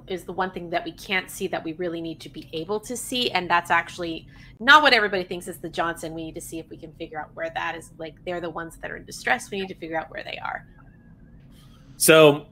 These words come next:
Speaker 2: this was, this was actually, so you're trying to figure out where the Johnson is.
Speaker 1: Yeah, if possible.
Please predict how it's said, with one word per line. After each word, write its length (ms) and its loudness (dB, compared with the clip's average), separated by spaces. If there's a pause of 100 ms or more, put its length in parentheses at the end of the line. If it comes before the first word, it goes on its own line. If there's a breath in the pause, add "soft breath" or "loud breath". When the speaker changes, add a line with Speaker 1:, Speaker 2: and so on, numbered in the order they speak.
(140)
Speaker 2:
this 320 8
was, 400 8
this 180 2
was 140 4
actually, 480 2
so 120 -2
you're 160 4
trying 180 4
to 60 4
figure 280 6
out 160 6
where 120 6
the 100 2
Johnson 440 0
is. 320 -6 (460)
Speaker 1:
Yeah, 220 -8
if 220 -8
possible. 560 -8